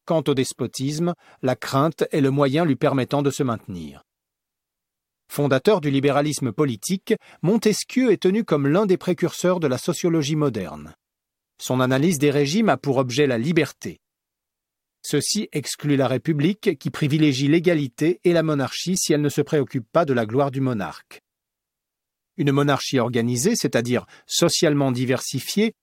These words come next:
où les pouvoirs sont répartis et s'équilibrent, se tempèrent mutuellement, est le meilleur gage de la possibilité de liberté.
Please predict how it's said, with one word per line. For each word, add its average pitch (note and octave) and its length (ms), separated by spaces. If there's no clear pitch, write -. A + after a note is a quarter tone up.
où C3 40
les C3+ 100
pouvoirs D3+ 400
sont A#2+ 180
répartis D3+ 540
et A#2 60
s'équilibrent, D3+ 760
se - 160
tempèrent F3 480
mutuellement, C#3+ 720
est E3 80
le D3 100
meilleur F3 380
gage D#3+ 260
de D3 80
la C3 120
possibilité D#3 600
de D3+ 80
liberté. C3 600